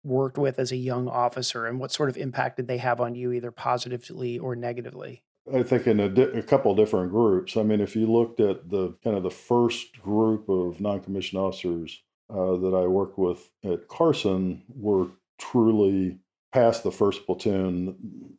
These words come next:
Speaker 2: were guys that had grown up in, in Vietnam and spent multiple tours in Vietnam. So they were very focused on those things, that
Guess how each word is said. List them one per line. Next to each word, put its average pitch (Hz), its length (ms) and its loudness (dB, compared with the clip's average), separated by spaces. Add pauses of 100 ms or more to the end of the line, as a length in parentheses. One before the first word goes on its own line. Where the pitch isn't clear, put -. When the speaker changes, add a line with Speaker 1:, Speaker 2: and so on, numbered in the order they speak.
(120)
Speaker 2:
were 110 260 0
guys 120 400 4
that 101 120 4
had 92 200 0
grown 113 340 4
up 107 240 2
in, 95 400 -2
in 98 220 -2
Vietnam 87 640 -4
and 87 160 -10
spent 98 420 -4
multiple 92 440 -4
tours 90 460 -2
in 85 140 -8
Vietnam. 82 500 -18
So 117 100 2
they 135 140 4
were 120 240 4 (200)
very 107 400 4
focused 95 580 0
on 92 180 0
those 92 280 0
things, 90 500 -4
that 85 180 -2